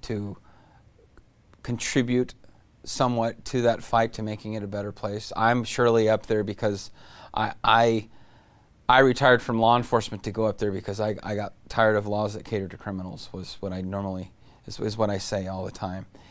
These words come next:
And, and again, over the years, I've seen it change to that. And we're thinking more of, again, this small community as opposed to this community. I care more about the victims. I care more about our public safety.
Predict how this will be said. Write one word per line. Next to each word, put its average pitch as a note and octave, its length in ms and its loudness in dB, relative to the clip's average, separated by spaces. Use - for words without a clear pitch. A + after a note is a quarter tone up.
And, A2 300 -4
and G#2 480 -10
again, A#2 400 -6
over A#2+ 240 0
the A2+ 120 0
years, A#2+ 340 6
I've A2+ 180 0
seen A#2 240 -2
it G#2+ 180 -8
change D3+ 360 -4
to - 140 -10
that. F#2 240 -12
And G#2+ 280 -6
we're A#2 100 -2
thinking C#3+ 340 2
more C3+ 300 6
of, A#2+ 440 0
again, B2 400 -2
this - 480 2
small B2+ 280 2
community A#2 440 0
as A2 120 0
opposed A2 320 -4
to G#2+ 60 -10
this A2+ 220 -2
community. G2+ 400 -8
I B2 100 2
care B2+ 240 -4
more A2+ 180 -2
about G#2 220 -4
the G2+ 60 -10
victims. G2+ 580 -8
I - 60 -10
care G#2 220 -8
more G#2 160 -8
about G#2+ 300 -8
our G2 120 -4
public A#2 440 -4
safety. C3+ 560 -2